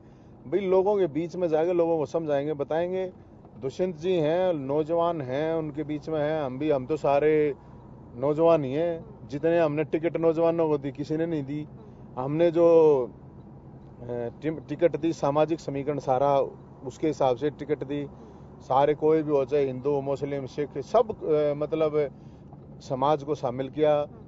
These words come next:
व्यापारी वर्ग है, अब व्यापारी वर्ग है, मैं तो कहता हूँ, ये बीजेपी वाले बोलते हैं, बड़े कहते हैं, "मैं बढ़िया की पार्टी है, बढ़िया।"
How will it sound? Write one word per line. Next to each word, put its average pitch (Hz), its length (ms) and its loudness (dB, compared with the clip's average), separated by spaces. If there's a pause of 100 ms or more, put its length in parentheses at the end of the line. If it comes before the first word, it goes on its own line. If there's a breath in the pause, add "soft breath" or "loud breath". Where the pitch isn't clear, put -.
(120)
व्यापारी 156 400 2
वर्ग 160 300 2
है, 147 120 6
अब 147 80 2
व्यापारी 156 480 2
वर्ग 147 260 2
है, 135 60 -2
मैं 147 140 -4
तो 147 80 -4
कहता 151 300 -4
हूँ, 127 180 -4 (380 loud breath)
ये 185 120 4
बीजेपी 165 400 2
वाले 185 200 8
बोलते 165 640 0
हैं, 185 100 2
बड़े 156 320 4
कहते 165 320 2
हैं, 160 80 0
"मैं 165 220 0
बढ़िया 143 300 -2
की 143 80 -8
पार्टी 143 400 -2
है, 151 120 0
बढ़िया।" 139 280 -6